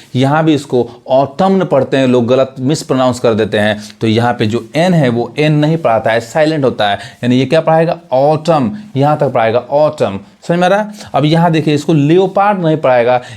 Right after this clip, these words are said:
ये लेपर्ड पढ़ाएगा, यानी यहाँ पे ओ साइलेंट है। अब यहाँ पे देखिए, यहाँ पे जो स्टार्टिंग में जो पी आ रहा है, वो पी नहीं पढ़ाएगा, यानी साइकोलॉजी पढ़ाएगा, साइकोलॉजी। अब यहाँ देखिए, यहाँ पे दो दो लेटर साइलेंट है, पी नहीं पढ़ाएगा और यहाँ एल नहीं पढ़ाएगा,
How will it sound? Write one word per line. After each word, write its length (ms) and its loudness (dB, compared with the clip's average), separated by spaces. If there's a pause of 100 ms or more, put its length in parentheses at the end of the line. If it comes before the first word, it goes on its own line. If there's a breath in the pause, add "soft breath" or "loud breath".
ये 140 2
लेपर्ड 520 2
पढ़ाएगा, 260 2
यानी 280 2
यहाँ 160 2
पे 200 -2
ओ 160 2
साइलेंट 560 -2
है। 300 -4 (240 loud breath)
अब 80 2
यहाँ 220 2
पे 100 0
देखिए, 220 0
यहाँ 240 2
पे 80 -2
जो 120 2
स्टार्टिंग 340 0
में 80 2
जो 80 2
पी 240 0
आ 80 4
रहा 100 4
है, 60 4
वो 60 4
पी 180 -2
नहीं 160 2
पढ़ाएगा, 360 2 (260 loud breath)
यानी 120 2
साइकोलॉजी 800 0
पढ़ाएगा, 320 2
साइकोलॉजी। 920 0 (240 loud breath)
अब 80 0
यहाँ 300 2
देखिए, 220 0
यहाँ 220 2
पे 120 0
दो 220 2
दो 100 4
लेटर 220 2
साइलेंट 380 0
है, 100 2 (300 loud breath)
पी 140 0
नहीं 200 2
पढ़ाएगा 320 2
और 220 0
यहाँ 320 0
एल 180 2
नहीं 120 2
पढ़ाएगा, 420 2